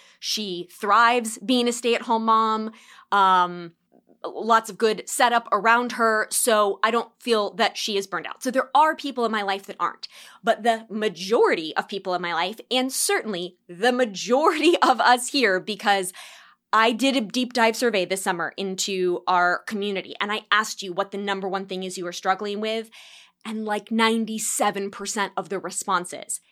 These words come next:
had something to do with burnout. So everyone here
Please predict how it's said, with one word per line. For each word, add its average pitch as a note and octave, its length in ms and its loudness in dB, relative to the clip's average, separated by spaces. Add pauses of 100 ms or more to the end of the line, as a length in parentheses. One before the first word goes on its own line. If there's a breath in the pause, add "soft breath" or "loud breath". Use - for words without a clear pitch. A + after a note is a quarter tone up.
had - 240 -2
something G3 440 -2
to F3+ 140 -4
do D#3+ 400 -8
with F3+ 160 -4
burnout. - 440 -6 (220)
So B3 380 0
everyone C#4 640 0
here C4 420 -2